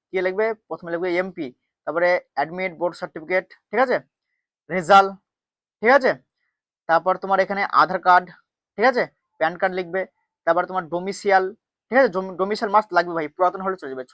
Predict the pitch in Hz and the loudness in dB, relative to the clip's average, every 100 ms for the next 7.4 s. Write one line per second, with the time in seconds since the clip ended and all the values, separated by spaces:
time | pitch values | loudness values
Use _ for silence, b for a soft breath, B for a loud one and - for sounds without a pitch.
0 | 165 185 175 147 147 160 156 120 127 131 | -10 -8 -10 -12 -16 -16 -16 -16 -12 -14
1 | 131 123 123 _ b b b b _ 202 | -14 -20 -20 _ b b b b _ 4
2 | 294 233 160 _ _ _ _ _ _ 190 | 6 4 -2 _ _ _ _ _ _ 0
3 | 240 254 269 _ _ _ _ _ _ _ | 2 4 0 _ _ _ _ _ _ _
4 | 143 175 170 202 180 180 180 190 180 180 | -4 -2 0 -2 -2 -4 -4 -6 -4 -8
5 | 185 175 196 208 170 139 117 127 156 165 | -6 -8 -4 -4 -4 -8 -12 -12 -12 -10
6 | 147 156 160 - 139 120 110 _ _ _ | -10 -12 -14 -12 -14 -14 -20 _ _ _
7 | _ - 160 196 | _ -12 -2 0